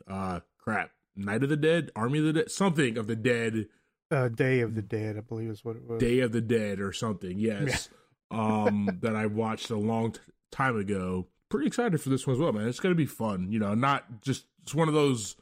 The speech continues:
Speaker 1: home fronts, right? Turn your brain off and just enjoy it.
Speaker 2: Yeah, <laughs> yeah. I'm just curious to see how they play that storyline out of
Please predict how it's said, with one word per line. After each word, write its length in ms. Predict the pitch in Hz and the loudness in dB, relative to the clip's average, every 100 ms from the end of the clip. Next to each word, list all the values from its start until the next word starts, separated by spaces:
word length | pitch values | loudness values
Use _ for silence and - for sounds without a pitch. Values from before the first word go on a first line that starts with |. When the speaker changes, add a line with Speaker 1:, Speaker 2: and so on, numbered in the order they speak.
| _ _ | _ _
Speaker 1:
home 220 | 147 160 139 | 2 2 0
fronts, 320 | 120 92 95 | -4 -4 -6
right? 320 | 101 117 101 | -2 -2 -2
Turn 180 | - 135 | -2 2
your 80 | 131 | 2
brain 320 | 113 131 135 | 2 2 2
off 260 | 131 135 131 | 2 0 0
and 80 | 117 | 0
just 160 | 113 | 0
enjoy 300 | 113 104 131 | 0 2 2
it. 200 | 95 90 - | 0 -4 0
Speaker 2:
Yeah, 160 | 135 - - | 0 0 -6
<laughs> 180 | - _ | -8 _
yeah. 260 | 143 131 113 | 4 6 4
I'm 120 | 147 | 0
just 180 | 180 - | 0 2
curious 260 | 170 160 - | 2 2 0
to 60 | |
see 180 | - 147 | 0 2
how 200 | 123 123 | 4 2
they 200 | 117 117 - _ | 2 0 -2 _
play 200 | 143 135 | 2 4
that 280 | 120 117 - | 4 2 -4
storyline 680 | - - 131 123 117 117 113 | -10 0 2 4 4 2 2
out 180 | 110 110 | 0 0
of 240 | 107 98 | -2 -6